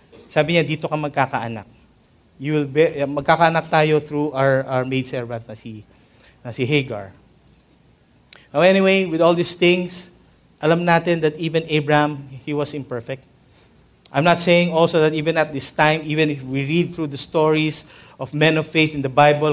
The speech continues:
kahit sabihin natin na, you know, we will not be like them. We are also imperfect. Dads,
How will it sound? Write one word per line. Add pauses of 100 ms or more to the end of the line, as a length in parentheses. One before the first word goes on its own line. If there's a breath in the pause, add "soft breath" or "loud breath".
kahit
sabihin
natin
na, (240 loud breath)
you
know,
we
will
not
be
like
them.
We
are
also
imperfect. (720)
Dads,